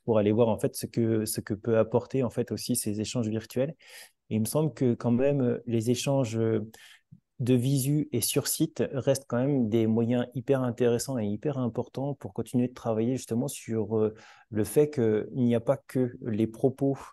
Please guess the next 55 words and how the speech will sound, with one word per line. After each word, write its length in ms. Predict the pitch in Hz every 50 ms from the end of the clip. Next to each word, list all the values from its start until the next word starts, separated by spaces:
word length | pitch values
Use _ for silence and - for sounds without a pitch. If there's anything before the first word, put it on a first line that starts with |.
| _ - - - - _ _ _ _ -
euh, 240 | 117 113 110 113 110
et 160 | - 135 117
les 300 | 110 110 110 107 104 123
idées 340 | 131 120 127 139 139 139 131 -
qui 380 | - - - 113 107 107 107 107 107
ont 300 | 104 - - 123 117 117
à 100 | 113 110
voir 320 | 107 117 127 131 127 127
dans 140 | 113 113 107
ces, 480 | 110 - 110 104 104 104 110 101 101 -
la 140 | - 120 107
construction 520 | - - 131 120 - - 113 - - 131 120
d'une 220 | 110 110 113 110
pensée 360 | 110 - 117 110 - 123 113
collective, 520 | - - 113 107 107 - - 151 156 143 123
mais 100 | 104 101
il 20 |
y 60 | 104
a 80 | 101 104
aussi 240 | 104 101 - - 135
un 100 | 117 98
certain 200 | 113 110 110 113
nombre 140 | 113 113
de 80 | 107 107
choses 200 | 98 - 139 -
qui 100 | - -
ont 80 | 113 110
à 60 | 107
voir 180 | 104 120 117
avec 200 | 117 101 110 101
le 80 | 104 107
sensible. 540 | 101 - - 104 98 - - 127 117 90 82 - - - - - - - _ _ _ _ -
Euh, 160 | 110 104 104
je, 120 | 95 92 104 107 98
je 120 | 104 101 104
fais 200 | - - 117 104
ici 220 | - - - 131
référence, 460 | 113 110 101 - 101 98 110 120 -
par 140 | - 98 95
exemple, 300 | 98 107 123 123 120 -
à 40 | 104
tous 140 | 104 - 123
les 140 | 110 104
groupes 280 | 95 98 117 127 120 - - 107
de, 120 | 104 101
d'échange 400 | 101 107 104 95 - 135 135 117
autour 220 | 104 95 - 110
des 180 | 98 101 92 101
observations, 640 | 117 107 - 120 104 104 107 104 98 - - 135 131
des 120 | 113 110
ressentis, 680 | 101 104 110 107 - 104 101 101 - - 135 135 139 135
euh, 80 | 107 92 - - - - - _
sur 160 | - - 110
des 120 | 98 101
troupeaux, 560 | 98 - - 113 101 - 117 117 123 139 143